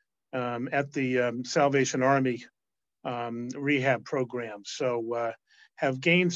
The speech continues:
a lot more insight, and I've done some reading as well, just to try to gain, uh, uh, uh, the right perspective on, on just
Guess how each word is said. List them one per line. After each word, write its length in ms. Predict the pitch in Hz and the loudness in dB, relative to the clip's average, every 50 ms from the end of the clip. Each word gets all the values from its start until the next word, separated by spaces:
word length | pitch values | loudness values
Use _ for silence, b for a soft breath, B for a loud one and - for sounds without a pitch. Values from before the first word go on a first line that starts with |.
| - - - | -4 -8 -4
a 160 | 139 135 135 | -2 -2 0
lot 240 | 135 147 147 160 143 | 2 4 2 2 2
more 240 | 147 147 143 139 135 | 0 0 0 0 0
insight, 520 | 135 143 147 135 - - 127 117 120 120 | 0 0 -2 -2 -4 -4 -2 -2 -2 -2
and 140 | 123 120 120 | -4 -4 -4
I've 140 | 120 117 113 | -6 -4 -2
done 160 | 139 135 135 | 0 0 0
some 200 | 135 - 127 117 | -2 -4 -8 -6
reading 380 | 120 127 131 135 131 127 123 117 | -2 -2 0 0 0 0 -2 -2
as 140 | 113 - - | -6 -6 -2
well, 340 | 127 127 127 120 113 107 - _ _ b b b b b b _ - | 0 2 2 2 0 -2 -8 _ _ b b b b b b _ -4
just 180 | 180 170 170 - | -4 -4 -2 -4
to 80 | 165 | -4
try 240 | 135 - - 165 151 | -4 0 2 4 4
to 180 | 143 135 123 - - _ b b b b b b _ _ | 6 4 4 2 0 _ b b b b b b _ _
gain, 500 | - 175 175 185 185 185 185 175 180 175 | 2 2 4 4 4 4 4 4 2 0
uh, 300 | 143 139 135 127 131 131 123 - | -2 0 0 0 0 -2 -2 -2
uh, 40 | 147 | -2
uh, 420 | 143 135 135 135 147 139 135 131 135 - 147 139 | 0 0 0 -2 -2 -2 -2 -2 -2 -6 -8 0
the 140 | 135 143 131 | 0 2 4
right 260 | 143 147 156 160 - | 4 2 2 0 -2
perspective 880 | - - 147 127 - - - 170 160 160 165 _ - 127 117 117 117 - - - _ _ b b b b b _ - | -6 -8 -6 -6 -6 -4 2 2 2 2 2 _ -4 -4 -4 -4 -4 -8 -14 -16 _ _ b b b b b _ -4
on, 460 | 143 143 139 139 139 135 127 131 127 _ _ | 0 2 4 4 4 2 0 -2 -6 _ _
on 460 | - 143 135 135 135 131 131 131 127 131 _ _ _ | -4 -2 0 0 2 0 0 -2 -2 -6 _ _ _
just 300 | - 185 170 175 - - | -4 -4 -4 -4 -6 -12